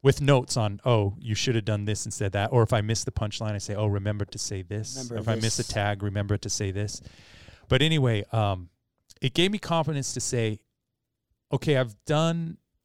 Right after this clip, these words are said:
Speaker 1: the writing to get ten minutes," which is still not a lot, but whatever. I've done the writing to get ten minutes. Make that ten minutes really good.
Speaker 2: Yes.
Speaker 1: Don't worry about just filling time. Make sure that time is filled, is good and has good punches. And if you have to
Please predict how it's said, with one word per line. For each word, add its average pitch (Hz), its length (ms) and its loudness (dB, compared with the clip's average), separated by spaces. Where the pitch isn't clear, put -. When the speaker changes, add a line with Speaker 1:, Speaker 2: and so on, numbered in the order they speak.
Speaker 1:
the 127 120 -2
writing 117 480 0
to 117 100 -6
get 107 280 -6
ten 110 200 -4
minutes," 98 240 -6
which 131 80 -6
is 131 80 -6
still 143 200 -6
not 117 140 -6
a 101 100 -8
lot, 95 180 -10
but 170 100 -4
whatever. 113 280 -2
I've 104 120 -8
done 143 120 0
the 156 80 0
writing 131 180 0
to 117 40 -4
get 107 120 -8
ten 117 80 -12
minutes. 104 220 -6
Make 117 400 -2
that 135 180 -2
ten 117 240 -6
minutes 104 460 -8
really 104 320 -4
good. 92 380 -6
Speaker 2:
Yes. - 720 -6
Speaker 1:
Don't 165 220 4
worry 165 200 4
about 131 200 0
just 110 200 -6
filling 127 300 -2
time. 131 320 -4
Make 117 180 -6
sure 120 200 -6
that 107 180 -6
time 101 240 -8
is 98 160 -10
filled, 98 360 -8
is 113 280 -8
good 127 320 2
and 107 100 -4
has 107 200 -4
good 117 180 -4
punches. 107 440 -6
And 120 140 -2
if 123 160 -6
you 113 60 -6
have 131 260 -8
to 127 80 -12